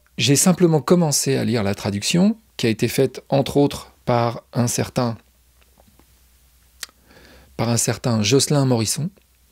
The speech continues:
Et Jocelyn Morisson, il est aussi, euh, à l'origine, il est aussi à l'origine des éditions Aluna qui publient ce livre. J'ai découvert, euh, Jocelyn Morisson à l'occasion de cette traduction du livre de Bernardo Kastrup. J'ai commencé à lire le livre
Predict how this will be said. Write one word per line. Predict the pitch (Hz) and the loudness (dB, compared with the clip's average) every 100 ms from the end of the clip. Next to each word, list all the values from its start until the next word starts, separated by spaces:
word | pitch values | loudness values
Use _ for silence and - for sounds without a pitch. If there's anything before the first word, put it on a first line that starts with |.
| _ _ _ _ _ _ - - - - - - - | _ _ _ _ _ _ -20 -20 -20 -20 -20 -20 -6
Et | 113 | 0
Jocelyn | 127 127 147 | 2 4 4
Morisson, | 139 120 - 165 180 | 4 0 0 2 4
il | 135 | 2
est | 113 123 | 0 -2
aussi, | 117 - 156 165 135 | -2 0 -2 -2 0
euh, | 107 110 107 120 _ _ _ _ _ _ - _ _ _ | -2 -4 -8 -12 _ _ _ _ _ _ -20 _ _ _
à | 120 | -4
l'origine, | 113 107 113 156 160 127 131 _ _ _ - - - | -2 -2 -2 0 -2 -6 -12 _ _ _ -20 -20 -4
il | 120 | -2
est | 110 | 0
aussi | 120 - | 0 4
à | 165 | 4
l'origine | 131 117 147 | 4 0 -2
des | 139 120 | 0 0
éditions | 127 123 - 127 | 0 0 0 0
Aluna | 110 110 139 | 0 0 -2
qui | - 113 | -4 -4
publient | 123 113 113 | -4 -4 -6
ce | 117 | -6
livre. | 104 - - _ _ _ _ - - - - - - - - - - - _ | -6 -10 -16 _ _ _ _ -20 -20 -18 -18 -20 -20 -20 -20 -20 -20 -20 _
J'ai | - 123 | -4 0
découvert, | 131 - 135 135 175 156 | 0 0 4 6 6 6
euh, | 117 113 | 2 0
Jocelyn | 117 - 135 | -2 0 2
Morisson | 127 117 110 151 156 | 2 0 0 0 2
à | |
l'occasion | 113 113 127 110 120 143 | 2 2 0 0 -2 -4
de | 160 113 104 104 | -4 -4 -4 -4
cette | 104 113 - | -4 -4 -6
traduction | - 107 104 - 131 | -6 -4 -4 -2 -2
du | 117 | -2
livre | 120 110 | -2 -4
de | 104 | -4
Bernardo | 104 110 107 107 | -2 -2 -2 -4
Kastrup. | 104 101 - 185 | -4 -4 0 0
J'ai | 135 | 0
commencé | - 139 135 123 165 165 | 0 0 2 2 4 4
à | 120 | 2
lire | 120 160 151 | 0 0 0
le | 117 | 0
livre | 120 160 151 | 0 -2 -4